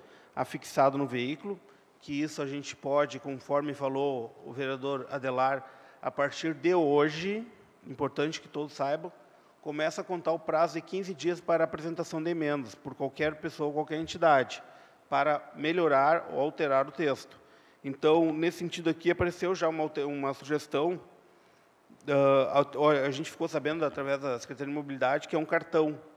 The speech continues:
Então, a gente já pode, inclusive, botar cartão direto, né, porque não existe adesivo, né, é um cartão, aquela plaquinha, é um cartão que vai em cima do, do, do painel do carro ali, vai fixado ali.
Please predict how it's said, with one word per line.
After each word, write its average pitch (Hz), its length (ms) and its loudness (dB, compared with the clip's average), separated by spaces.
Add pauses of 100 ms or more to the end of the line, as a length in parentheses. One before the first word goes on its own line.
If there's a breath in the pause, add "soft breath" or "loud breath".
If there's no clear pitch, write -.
(440 soft breath)
Então, 131 180 -4
a 135 60 -4
gente 143 140 -4
já 147 120 2
pode, 151 380 0
inclusive, 151 360 -6
botar 151 380 0
cartão 165 400 0
direto, 151 500 -2
né, 160 140 -6
porque 156 320 -10
não 151 160 -6
existe 160 300 -6
adesivo, 160 440 -2
né, 127 140 0
é 123 60 0
um 131 100 -2
cartão, 147 440 2
aquela 160 220 -2
plaquinha, 156 480 -6 (540 loud breath)
é - 60 -6
um 131 80 -4
cartão 147 320 -2
que 147 60 -14
vai 151 100 0
em 156 80 -4
cima 156 300 -6
do, 143 220 -2
do, 123 200 -4
do 120 80 -10
painel 135 320 -4
do 151 80 -6
carro 143 300 -2
ali, 143 260 -12 (760 soft breath)
vai 139 180 2
fixado 139 520 2
ali. 117 260 0